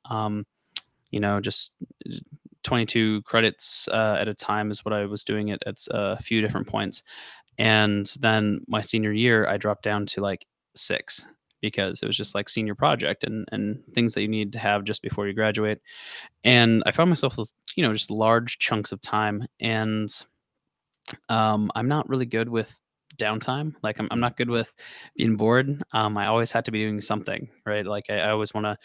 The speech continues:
Speaker 1: either be learning or doing or creating or, or, uh, you know, like, consuming different media, stuff like that.
Speaker 2: Mm.
Speaker 1: Um,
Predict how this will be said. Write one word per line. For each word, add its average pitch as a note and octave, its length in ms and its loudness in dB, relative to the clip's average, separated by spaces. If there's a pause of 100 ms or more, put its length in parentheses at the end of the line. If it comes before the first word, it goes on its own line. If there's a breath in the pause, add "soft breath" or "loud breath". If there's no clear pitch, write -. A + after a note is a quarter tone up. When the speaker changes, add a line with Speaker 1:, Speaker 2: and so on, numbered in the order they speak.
(280 loud breath)
Speaker 1:
either G#2+ 140 -2
be A2 120 4
learning A2 380 4
or G#2+ 80 -2
doing G#2+ 300 0
or G#2 80 -2
creating G2+ 480 -2
or, G2+ 260 -6
or, G#2 400 -2 (160)
uh, G#2+ 80 0
you G2+ 140 -4
know, G#2 100 -6
like, G2+ 160 -8
consuming G#2+ 480 -4
different G2+ 260 -6
media, G#2 360 -4
stuff - 260 -6
like F#2+ 120 -14
that. A2 240 2 (340 loud breath)
Speaker 2:
Mm. F#2 140 0
Speaker 1:
Um, A2 280 8